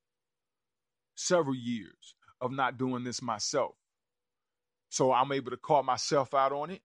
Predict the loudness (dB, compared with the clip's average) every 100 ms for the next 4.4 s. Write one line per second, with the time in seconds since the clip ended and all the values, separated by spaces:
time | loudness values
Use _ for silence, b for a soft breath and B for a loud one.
0 | _ _ _ _ _ _ _ _ b -8
1 | -4 -4 -2 -2 -2 -4 0 0 0 -6
2 | b 2 2 0 -2 -6 -4 -8 -8 -8
3 | -4 -4 -4 -6 -8 -12 _ _ -8 0
4 | 2 2 0 -12